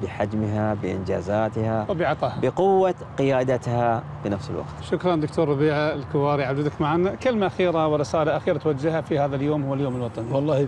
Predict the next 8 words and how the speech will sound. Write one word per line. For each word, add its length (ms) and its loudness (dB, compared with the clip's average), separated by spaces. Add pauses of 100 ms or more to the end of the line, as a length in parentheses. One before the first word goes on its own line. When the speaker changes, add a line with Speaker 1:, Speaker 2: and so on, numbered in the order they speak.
Speaker 3:
في، 260 -2
آه، 420 -4
اليوم 220 2
الوطني 360 2
أوجه، 340 0
آه، 500 -8
رسالة. 360 -2 (100)
بداية 280 4